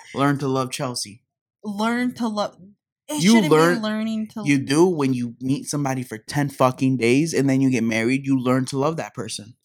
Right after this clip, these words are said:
Speaker 2: I don't know.
Speaker 1: We, I used to have a coworker who said her marriage was arranged, and she told me, she's like,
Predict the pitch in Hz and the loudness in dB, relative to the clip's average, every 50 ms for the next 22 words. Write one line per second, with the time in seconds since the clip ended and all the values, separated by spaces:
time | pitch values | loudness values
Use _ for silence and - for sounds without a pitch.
0 | _ - - 202 196 185 180 175 170 170 175 - 143 139 143 165 190 214 202 - | _ -14 -12 -10 -10 -10 -10 -10 -10 -10 -6 -6 -6 -4 -4 -2 -2 -2 -4 -4
1 | 220 214 185 - - 170 165 170 147 127 87 - - - 82 131 - _ _ _ | -8 -8 -8 -6 -2 -2 0 0 0 -4 -6 -8 -12 -16 -18 -18 -20 _ _ _
2 | _ _ - 139 131 - 135 123 120 - - _ _ _ - 135 156 160 147 143 | _ _ -14 -12 -8 -6 -6 -6 -6 -8 -14 _ _ _ -8 -6 -6 -4 -2 -2
3 | 143 135 131 131 131 127 120 117 107 127 147 139 101 67 - - - - _ _ | -2 -4 -4 -4 -4 -6 -6 -6 -8 -8 -8 -10 -10 -14 -16 -20 -20 -20 _ _
4 | _ _ _ _ _ - 123 - - 175 175 175 - 185 190 190 170 139 123 123 | _ _ _ _ _ -12 -8 -6 -4 -6 -4 -4 -4 -4 -2 -2 -2 -2 -4 -4
5 | - 135 127 127 123 113 110 117 123 _ | -4 -6 -6 -6 -6 -10 -10 -12 -14 _